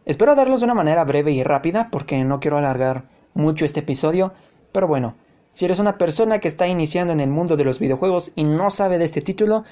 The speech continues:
te informo que este podcast tendrá spoilers.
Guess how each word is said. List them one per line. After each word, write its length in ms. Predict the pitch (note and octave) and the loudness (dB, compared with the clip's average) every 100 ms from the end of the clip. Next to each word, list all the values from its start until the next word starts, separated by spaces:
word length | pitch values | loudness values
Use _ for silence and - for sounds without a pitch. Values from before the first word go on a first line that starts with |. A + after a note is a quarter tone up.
| - _ _ | -20 _ _
te 100 | D3 | -2
informo 460 | B2 F3+ G#3 G3+ G3 | 0 0 0 0 -2
que 80 | |
este 140 | D#3+ D3 | -2 -2
podcast 460 | F3 F3 F#3 E3+ | 0 -2 -2 -2
tendrá 460 | D3+ C#3 C#3 D3 - - | -2 0 0 -2 -4 -8
spoilers. 580 | D3 - C#3 - - - | -6 -4 -4 -6 -12 -16